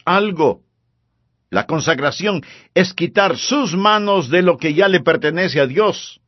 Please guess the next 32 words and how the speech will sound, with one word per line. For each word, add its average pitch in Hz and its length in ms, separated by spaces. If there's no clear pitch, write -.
Usted 226 400
no 170 280
es 160 100
su 147 140
dueño, 165 400
usted 139 300
sencillamente 160 880
quita 170 320
sus 117 240
manos 156 460
de 113 240
éste. - 260
Usted 220 400
no 165 320
puede 170 300
decir, 156 440
"Es 202 300
mi 196 200
vida". 180 540
No 185 240
lo 240 320
es. - 500
Usted 147 340
no 131 120
es 127 80
su 170 140
dueño. 151 440
Fue 160 200
comprado 147 560
con 120 200
un 135 180
precio 120 540